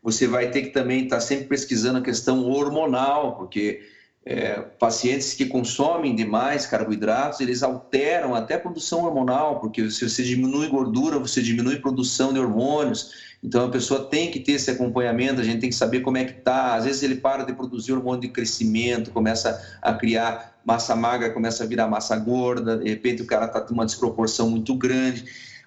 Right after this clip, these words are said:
Outros fatores ali no exame físico, né? A gente tem que tá sempre, é, pegando alguns marcadores de doença cardiovascular, que é justamente você medir a circunferência abdominal, você saber a tua relação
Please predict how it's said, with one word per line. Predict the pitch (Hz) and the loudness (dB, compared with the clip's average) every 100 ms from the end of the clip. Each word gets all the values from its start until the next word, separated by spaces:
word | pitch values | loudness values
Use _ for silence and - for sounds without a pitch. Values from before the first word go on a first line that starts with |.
| _ | _
Outros | 147 180 180 135 | 4 4 0 -2
fatores | - 131 - 151 147 127 | 0 0 0 0 2 2
ali | 123 127 135 | 2 2 0
no | 135 170 | 0 0
exame | 143 143 143 | 2 2 0
físico, | - 135 147 175 127 113 110 | -2 -4 0 2 0 -2 -2
né? | 107 113 | 0 2
A | |
gente | 120 127 - | 2 -2 0
tem | 143 | 0
que | 131 | 0
tá | - - | 0 0
sempre, | - 151 151 117 - | 0 -2 0 -2 0
é, | 110 110 104 95 - - _ - | 0 2 0 -2 -6 -18 _ 0
pegando | 123 120 139 135 | 2 2 0 0
alguns | 123 135 127 | 0 0 0
marcadores | 135 127 123 113 123 160 175 135 104 | 0 0 0 -2 0 0 2 0 -2
de | 113 | -2
doença | 110 113 135 135 | 0 0 0 -2
cardiovascular, | - 117 117 113 110 - 113 120 139 131 - - _ _ | 0 0 2 0 -2 0 0 2 0 -2 -8 -20 _ _
que | - | -2
é | 117 | 0
justamente | 120 127 120 123 139 127 | 0 -2 0 0 0 -2
você | 120 - | -4 0
medir | 123 117 123 | 0 2 0
a | |
circunferência | 135 131 131 127 131 131 127 | 0 -2 -2 0 2 2 0
abdominal, | 117 123 147 156 147 143 135 120 - - | 0 0 0 2 2 2 2 0 -4 -12
você | - 113 123 | -8 -6 0
saber | 117 113 127 | 2 2 0
a | |
tua | 131 | 0
relação | 123 123 113 - 135 131 120 | 0 0 0 0 0 0 0